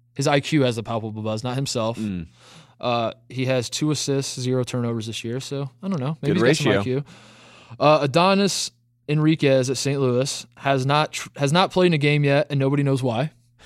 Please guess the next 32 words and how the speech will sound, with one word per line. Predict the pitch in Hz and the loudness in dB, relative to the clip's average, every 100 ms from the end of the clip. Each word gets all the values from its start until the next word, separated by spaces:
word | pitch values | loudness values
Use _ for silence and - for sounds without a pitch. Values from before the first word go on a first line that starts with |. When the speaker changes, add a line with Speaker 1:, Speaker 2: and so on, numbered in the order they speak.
| - - - | -18 -10 -2
Speaker 1:
Um, | 127 123 117 120 | 0 0 -2 -4
he, | 135 131 131 131 - _ _ | -2 0 0 -2 -6 _ _
the | 139 | -2
team | 180 170 | 2 2
is | - | 2
playing | 170 160 | 2 4
in | 147 | 2
the | |
two | 165 160 | 2 2
K | 165 | 2
Classic. | - 147 143 180 - | 2 2 2 0 -4
He | - 151 147 | -4 -2 -2
traveled | - 147 151 147 | 0 0 2 0
with | 143 147 | -2 -4
the | |
team, | - 151 160 160 | -4 -2 -2 -2
but | 139 127 | -2 -2
is | 123 | -2
not | 131 135 | -2 -2
in | 131 | -2
the | 131 | -2
arena | 120 123 131 | -2 -2 -4
during | 131 127 | -2 -2
the | 135 | -2
games. | 117 131 - - | -4 -4 -8 -10
He's | 135 | -4
got | 143 | -2
the | 139 | 0
Michael | 131 131 | 0 0
Porter | 135 139 131 | -2 0 0
going | 123 113 | 0 0
on. | 120 | -2